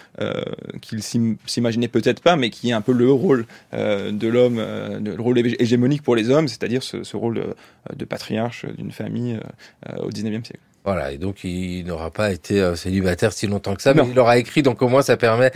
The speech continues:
Speaker 1: Il a beaucoup
Speaker 2: de,
Speaker 1: souffert de
Speaker 2: de,
Speaker 1: sa célibataire.
Speaker 2: de faire, euh, des études, et notamment, euh, votre thèse.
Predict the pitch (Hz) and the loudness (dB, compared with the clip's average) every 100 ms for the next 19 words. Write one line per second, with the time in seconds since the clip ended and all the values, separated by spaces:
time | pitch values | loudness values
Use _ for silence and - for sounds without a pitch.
0 | - - 131 180 - 131 135 131 113 110 | -2 0 2 2 2 0 2 2 2 0
1 | - 107 117 147 127 120 107 170 151 113 | 0 -2 2 4 6 6 2 -2 -6 0
2 | 117 117 123 113 151 143 127 127 120 113 | 2 4 2 2 4 4 4 6 6 4
3 | 117 113 113 120 120 117 104 101 98 104 | 2 2 0 4 4 6 6 4 2 -2
4 | - 101 - - 131 143 127 | -2 -6 -2 4 6 6 2